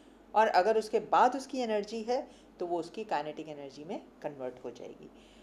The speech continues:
So, हाफ एम वी मैक्सिमम स्क्वायर किसके बराबर है? एच न्यू माइनस फाई। Phi is the work function। अगर फ्रीक्वेंसी थ्रेशोल्ड फ्रीक्वेंसी है, that means that is the minimum energy required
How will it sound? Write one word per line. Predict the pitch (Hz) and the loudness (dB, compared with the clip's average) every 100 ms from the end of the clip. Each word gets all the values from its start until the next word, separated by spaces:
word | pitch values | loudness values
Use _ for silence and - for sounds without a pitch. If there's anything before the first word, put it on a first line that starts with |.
| - | -6
So, | - 180 | 0 0
हाफ | 185 214 240 240 | 4 4 4 0
एम | 202 | -2
वी | 190 190 | -6 -6
मैक्सिमम | 202 180 - 175 165 | -4 -4 -6 -14 -14
स्क्वायर | 165 - 160 160 | -16 -4 -4 -4
किसके | - - 165 | -14 -6 -2
बराबर | 160 156 165 170 | 0 2 0 -2
है? | 202 247 - - - - | -4 -6 -8 -20 -20 -6
एच | 156 156 - | -4 -4 -8
न्यू | 175 | -8
माइनस | 160 143 147 240 - - - | -6 -8 -8 -8 -10 -16 -8
फाई। | 147 123 - - - - - - - - | -4 -4 -8 -20 -20 -20 -20 -20 -20 0
Phi | 185 190 220 214 | 4 6 4 0
is | 190 - | -2 -2
the | 196 - 156 | -2 -2 0
work | 151 151 - | 0 0 -8
function। | 123 - - - - - - - - - - - | -16 -16 -20 -20 -20 -20 -20 -20 -20 -20 -14 4
अगर | 185 220 247 240 - - - | 8 10 8 6 -6 -20 -20
फ्रीक्वेंसी | - 190 185 175 160 - 185 180 | -2 -2 0 -6 -6 -8 -8 -8
थ्रेशोल्ड | - 180 180 262 254 | 2 2 4 2 2
फ्रीक्वेंसी | - 180 156 151 - 139 | -2 -4 -4 -8 -10 -6
है, | 127 | 0
that | 151 151 202 | 0 0 -6
means | 254 285 - | -8 -8 0
that | 156 165 | 0 0
is | 160 | -6
the | 170 156 | -6 -2
minimum | 208 269 269 | 2 2 2
energy | 247 226 226 226 | 0 0 0 -2
required | 214 190 180 | 2 2 4